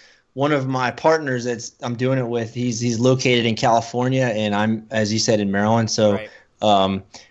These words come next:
Speaker 1: we're trying to marry up our times. So that's something that's not necessarily, um, directly related to the Saints. That'd be something more just general, uh, sports related. Um, and then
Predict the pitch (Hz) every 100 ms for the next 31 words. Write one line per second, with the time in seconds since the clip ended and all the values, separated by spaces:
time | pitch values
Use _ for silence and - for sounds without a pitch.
0 | _ - 120 123 139 131 123 117 107 120
1 | 123 127 127 127 127 110 - 127 135 156
2 | 160 - - 139 135 131 - _ _ -
3 | 214 208 220 214 220 208 160 139 - 151
4 | 156 151 139 147 - 156 143 139 127 131
5 | 123 120 113 107 123 139 139 139 139 135
6 | 131 131 110 104 135 147 165 - 135 131
7 | 135 127 135 123 127 123 123 113 113 107
8 | - - _ - 113 135 139 139 135 135
9 | 127 - 120 120 110 101 104 - 139 139
10 | 202 151 147 147 151 160 156 _ _ _
11 | 123 123 117 117 117 120 131 139 143 139
12 | 139 135 131